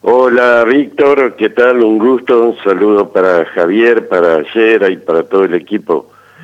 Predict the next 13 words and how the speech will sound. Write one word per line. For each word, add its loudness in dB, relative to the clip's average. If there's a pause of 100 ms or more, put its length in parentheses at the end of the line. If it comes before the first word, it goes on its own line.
(320)
Eh, 0
consiste 0
en 0
una, 0 (560)
en -2
una 0
parte 0
de 2
lo -2
que -4 (100)
sería 0
la 0
renovación 0